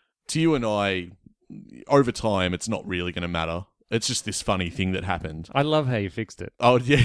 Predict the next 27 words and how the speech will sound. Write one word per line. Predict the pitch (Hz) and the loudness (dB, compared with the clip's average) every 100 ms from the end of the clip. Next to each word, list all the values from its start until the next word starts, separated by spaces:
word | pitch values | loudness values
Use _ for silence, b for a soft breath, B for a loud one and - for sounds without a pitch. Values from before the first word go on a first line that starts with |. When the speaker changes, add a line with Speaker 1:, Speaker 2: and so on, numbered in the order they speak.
| - | 4
Speaker 1:
yeah, | 143 | 0
I, | 123 135 127 | 4 4 4
I | |
did | 135 175 | 2 2
actually, | 147 135 135 | 2 2 2
listeners, | 120 117 120 107 | 2 0 0 -2
re-edit | 98 117 120 110 110 104 | 2 2 4 2 2 2
it | 95 - b b b b | 0 -2 b b b b
to | 127 | 2
make | 123 123 110 | 4 4 4
B | 117 110 | 0 0
T | 101 107 95 92 - - | 0 0 -2 -6 -14 -2
call | 135 117 101 | 4 4 2
it | |
correctly. | - 107 101 - 85 95 | -2 0 0 -2 -6 -4
So | - 113 | 0 0
if | 107 | 0
you | |
jump | 110 135 135 | 2 2 4
on | 170 - | 0 2
our | 151 | 0
Twitter, | - 123 110 101 B B | 2 2 2 0 B B
at | - 117 | -2 0
Hawk | 127 120 | 0 2
Talk | 117 107 | 0 0
Pod, | - 107 92 | 2 2 2
you'll, | 101 | -2